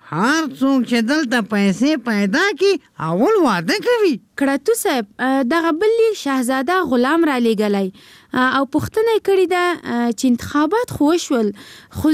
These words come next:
Speaker 2: ځینو په فیسبوک کې یو بل ښه سره وڅنډل. نو اوس به څه وایې؟ او په خپل کار به شرمېږي که نه؟
Speaker 1: نه، ولې به شرمېږي؟ چې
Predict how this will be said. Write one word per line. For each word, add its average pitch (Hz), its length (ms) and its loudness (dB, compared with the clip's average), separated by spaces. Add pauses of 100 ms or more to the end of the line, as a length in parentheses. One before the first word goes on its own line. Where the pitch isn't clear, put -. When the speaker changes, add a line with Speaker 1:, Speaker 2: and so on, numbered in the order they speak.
(100)
Speaker 2:
ځینو 466 280 0
په - 120 -20
فیسبوک 359 480 0
کې 381 120 2 (220)
یو 247 80 0 (100)
بل 381 140 0
ښه 415 220 -2
سره 269 240 0
وڅنډل. 240 500 0 (640)
نو 330 140 4
اوس 508 180 -2
به 508 140 0
څه 392 160 0
وایې؟ 226 580 0
او 233 160 -2
په 262 140 -4
خپل 415 140 0 (120)
کار 427 200 2
به 269 120 -2
شرمېږي 370 540 2
که 254 160 2
نه؟ 339 80 4 (320)
Speaker 1:
نه، 175 640 0 (260)
ولې 226 320 0
به 440 160 0
شرمېږي؟ 359 600 0 (260)
چې 131 80 -12